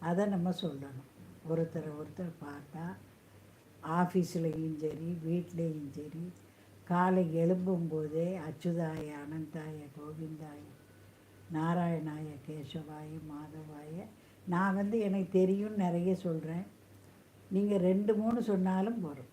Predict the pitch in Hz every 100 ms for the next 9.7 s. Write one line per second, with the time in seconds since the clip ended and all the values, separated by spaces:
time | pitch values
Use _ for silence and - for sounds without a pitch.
0 | - 156 - 180 180 175 180 175 160 165
1 | 160 175 170 180 170 151 147 147 143 139
2 | 135 131 123 95 87 - - - - -
3 | - - - - - - - - 196 202
4 | 214 196 170 160 226 202 185 196 220 208
5 | 185 165 190 220 180 165 165 190 185 143
6 | 143 139 135 - - - - - - -
7 | - - - - - - - - 185 190
8 | 208 208 196 190 185 165 180 196 208 202
9 | 196 185 180 175 160 170 170